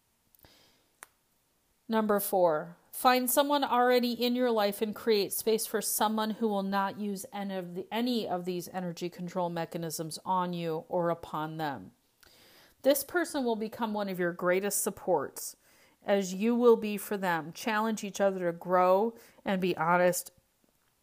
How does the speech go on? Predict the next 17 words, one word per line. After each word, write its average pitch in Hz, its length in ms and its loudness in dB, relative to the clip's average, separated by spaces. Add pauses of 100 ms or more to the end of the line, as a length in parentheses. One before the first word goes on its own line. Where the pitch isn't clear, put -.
(220)
even 320 240 -2
if 381 120 -8
you 311 80 0
think 247 240 -2
it 240 120 -4
might 196 260 -2
hurt. 262 600 -2 (1800)
In 240 160 2
a 220 80 2
true 262 760 -2 (760)
and 214 220 -4
great 208 520 -2
relationships, 220 1000 -2 (300)
these 254 500 -4
are 240 160 -2
the 233 140 -2
requirements. 220 1040 -8